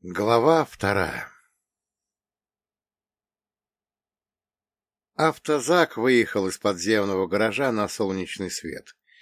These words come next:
и тонкая, практически прозрачная пленка изморози на лобовом стекле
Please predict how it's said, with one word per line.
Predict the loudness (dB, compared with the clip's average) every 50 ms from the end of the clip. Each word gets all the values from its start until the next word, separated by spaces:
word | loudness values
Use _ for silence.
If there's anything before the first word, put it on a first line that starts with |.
| -20 -20 -20 -20 _ _
и | -6 -6
тонкая, | -4 -2 0 2 2 2 0 2 2 2 2 4
практически | 2 0 0 0 -2 -6 -4 -2 -4 -4 -4 -4 -6 -6
прозрачная | -4 0 0 0 2 4 4 4 2 2 0 -4 -4 -4 -2
пленка | 0 0 0 0 0 -2 -2 -2
изморози | -2 -2 -4 -4 -2 0 0 0 0 0 0 -2
на | 0 0 0 0
лобовом | 0 2 2 2 2 0 0 -4
стекле | -6 -8 -10 -10 -8 -6 -4 0 2 4 4 2 0